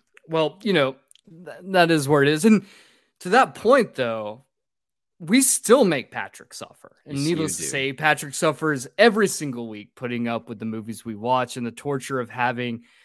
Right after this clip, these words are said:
Speaker 1: me as his co-host. And while this comes from a place of love, honestly,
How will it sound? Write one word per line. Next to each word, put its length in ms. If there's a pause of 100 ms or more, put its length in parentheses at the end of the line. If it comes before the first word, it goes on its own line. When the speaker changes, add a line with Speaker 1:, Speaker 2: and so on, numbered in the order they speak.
Speaker 1:
me 340
as 220
his 160
co-host. 680
And 180 (400)
while 280
this 240
comes 280
from 100
a 80
place 300
of 100
love, 300
honestly, 680